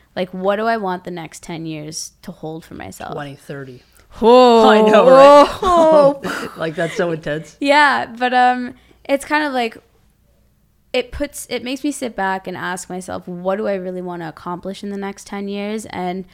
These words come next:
Speaker 1: I mean, one thing that I try to constantly remind myself is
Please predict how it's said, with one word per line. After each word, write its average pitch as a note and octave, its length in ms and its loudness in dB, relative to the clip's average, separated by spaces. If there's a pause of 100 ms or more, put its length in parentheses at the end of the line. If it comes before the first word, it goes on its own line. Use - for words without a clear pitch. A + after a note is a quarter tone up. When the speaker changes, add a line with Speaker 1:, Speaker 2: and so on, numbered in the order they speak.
(600)
Speaker 1:
I A#3 120 0
mean, A#3 260 -6
one G#3+ 180 -4
thing B3+ 200 -8
that A3 100 -6
I F#3+ 180 -6 (220)
try F#3 280 -8
to F3+ 80 -8
constantly F3+ 600 -12
remind E3+ 360 -10
myself F#3 560 -8
is F3 600 -12